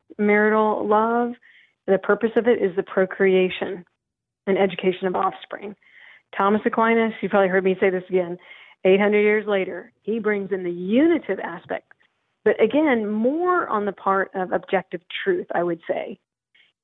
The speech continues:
Eight hundred years later, Pope John Paul, in response to Humanae Vitae, gives us a theology of the body where it's also the personal experience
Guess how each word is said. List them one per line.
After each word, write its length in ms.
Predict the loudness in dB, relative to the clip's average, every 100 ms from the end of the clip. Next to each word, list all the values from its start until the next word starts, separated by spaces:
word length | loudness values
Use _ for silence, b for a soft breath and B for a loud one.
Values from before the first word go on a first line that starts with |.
| 0
Eight 220 | 4 4
hundred 300 | 4 2 0
years 240 | 0 -2 -2
later, 360 | -2 -2 -4 -6 -8
Pope 280 | -4 -4 -4
John 260 | -8 -6 -8
Paul, 520 | -2 0 0 -2 -6 -10 _ -2
in 140 | 0
response 440 | 0 0 -2 -2 -2
to 60 |
Humanae 320 | -2 -2 -2 0
Vitae, 600 | 0 0 0 2 0 -8 b b b _
gives 220 | 2 2 0
us 100 | -6
a 60 | -6
theology 380 | 0 0 0 -4
of 40 |
the 60 | -2
body 340 | 0 0 0
where 280 | -2 -2 -2
it's 120 | -4 _ 0
also 800 | 2 4 2 -2 -4 -4 -6 _ _ B B B B B
the 80 | -10
personal 840 | -8 0 0 0 -4 -2 -2 -4 -10 -6
experience 720 | -6 -6 2 2 2 -6 -16